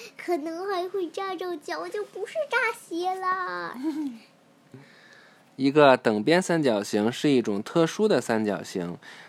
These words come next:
Speaker 2: 它的各边长都一样，它的角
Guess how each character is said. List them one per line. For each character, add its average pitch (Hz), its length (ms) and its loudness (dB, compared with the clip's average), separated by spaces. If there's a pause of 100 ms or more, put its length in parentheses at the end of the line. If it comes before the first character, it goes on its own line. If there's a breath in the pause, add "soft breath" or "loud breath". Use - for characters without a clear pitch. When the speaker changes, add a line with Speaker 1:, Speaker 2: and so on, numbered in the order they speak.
Speaker 2:
它 139 240 4
的 120 200 4
各 151 480 2
边 147 360 4
长 113 520 -4 (100)
都 196 240 2
一 139 280 -2
样， 196 260 0 (420)
它 - 160 -2
的 196 140 0
角 - 500 -2